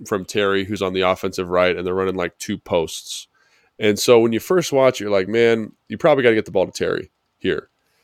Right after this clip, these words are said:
But then when you rewatch it again and you're like, "Man, they're kinda busting this coverage," because the post, the outside post, which I think is Curtis, they basically drop him.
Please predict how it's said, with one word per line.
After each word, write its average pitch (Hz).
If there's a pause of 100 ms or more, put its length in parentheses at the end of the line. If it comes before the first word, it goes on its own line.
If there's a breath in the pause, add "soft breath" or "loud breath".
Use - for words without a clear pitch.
(120)
But 101
then 147
when 156
you 113
rewatch 123
it -
again 92
and 101
you're 101
like, 95
"Man, 107
they're 104
kinda 190
busting 101
this 87
coverage," 101
because 101
the 90
post, -
the 95
outside 117
post, 120
which 101
I 90
think 143
is 101
Curtis, - (420)
they -
basically 120
drop 87
him. -